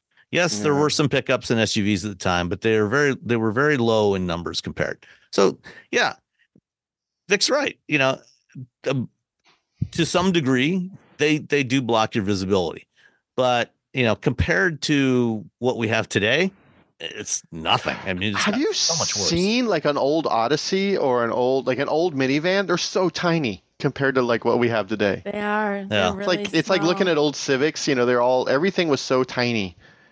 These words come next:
Speaker 2: compared to what we're driving today. I saw an Odyssey. There's one in my neighborhood, an older one, and it, it
Speaker 1: The
Speaker 2: looks
Speaker 1: first generation one with
Speaker 2: Yeah,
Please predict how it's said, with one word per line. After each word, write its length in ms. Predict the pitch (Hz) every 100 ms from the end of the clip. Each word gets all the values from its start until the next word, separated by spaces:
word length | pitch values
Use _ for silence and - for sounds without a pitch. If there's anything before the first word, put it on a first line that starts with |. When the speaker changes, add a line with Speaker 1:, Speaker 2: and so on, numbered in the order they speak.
| _ -
Speaker 2:
compared 340 | 123 135 123
to 80 | 110
what 160 | 110
we're 100 | 107
driving 260 | 107 107 104
today. 160 | 104 110
I 100 | 117
saw 220 | - 147
an 80 | 120
Odyssey. 640 | 110 127 127 120 104 98 - _ _ _ _ -
There's 160 | 135 113
one 180 | 123
in 120 | 135 127
my 100 | 117
neighborhood, 400 | 113 113 113 101
an 100 | 101
older 360 | 107 110 110
one, 240 | 95 95 -
and 160 | 117
it, 120 | 110 -
it 20 |
Speaker 1:
The 160 | -
Speaker 2:
looks 440 | 123 123 113 117 127
Speaker 1:
first 180 | 147 -
generation 520 | 151 131 123 - 139
one 380 | 139 151 143 98
with 140 | 113 - _
Speaker 2:
Yeah, 360 | 165 170 135